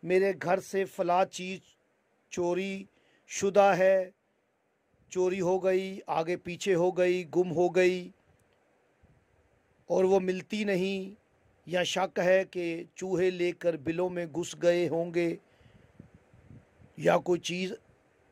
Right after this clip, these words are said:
उठा के ले गई, तो इसके लिए तदबीर बताएं। तो मैंने सोचा कि आज मैं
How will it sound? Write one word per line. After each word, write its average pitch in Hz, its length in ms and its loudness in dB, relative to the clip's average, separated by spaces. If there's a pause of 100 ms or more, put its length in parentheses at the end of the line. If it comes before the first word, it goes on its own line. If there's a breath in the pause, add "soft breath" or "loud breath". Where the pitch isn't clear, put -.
(600)
उठा 170 360 4
के 190 140 0
ले 185 220 4
गई, 180 400 -2 (800)
तो 220 200 -8
इसके 240 340 0
लिए 226 260 0
तदबीर 202 480 -2
बताएं। 208 540 4 (800)
तो 185 100 -2
मैंने 202 260 0
सोचा 202 400 0
कि 202 140 -4
आज 185 340 -2
मैं 170 340 -6